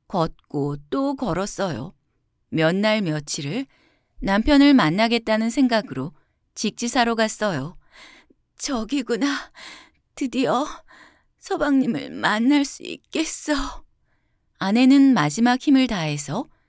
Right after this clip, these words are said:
직지사로 들어가는 일주문을 지나서 조금 걷다가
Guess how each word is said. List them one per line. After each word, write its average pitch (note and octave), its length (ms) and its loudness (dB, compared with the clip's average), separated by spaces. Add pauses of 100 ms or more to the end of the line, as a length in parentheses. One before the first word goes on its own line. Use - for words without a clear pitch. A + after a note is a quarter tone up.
(240)
직지사로 B3+ 640 -2
들어가는 F#3 720 -2
일주문을 E3+ 640 0
지나서 D#3 580 -6 (400)
조금 F3 380 -4
걷다가 D#3 640 -6